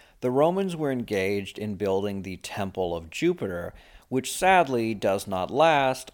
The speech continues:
although you can go to the area where it once was,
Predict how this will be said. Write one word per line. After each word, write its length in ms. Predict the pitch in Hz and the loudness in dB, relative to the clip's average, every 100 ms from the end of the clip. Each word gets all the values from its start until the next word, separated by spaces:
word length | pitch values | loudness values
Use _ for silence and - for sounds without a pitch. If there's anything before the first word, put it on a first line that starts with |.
| - | 0
although 360 | 127 127 123 | 2 4 4
you 200 | 123 120 | 2 -2
can 460 | 113 - 185 190 151 | -6 -4 -2 0 0
go 320 | 120 117 120 | 2 4 4
to 140 | 117 | 0
the 200 | 101 110 - | -6 -6 -4
area 540 | 110 110 107 104 101 | 0 0 0 0 0
where 420 | 98 92 95 95 | 0 -2 -2 0
it 160 | 92 87 | -2 -6
once 440 | 87 85 82 - | -6 -6 -6 -12
was, 580 | 160 190 175 147 139 - | -2 4 6 6 4 -2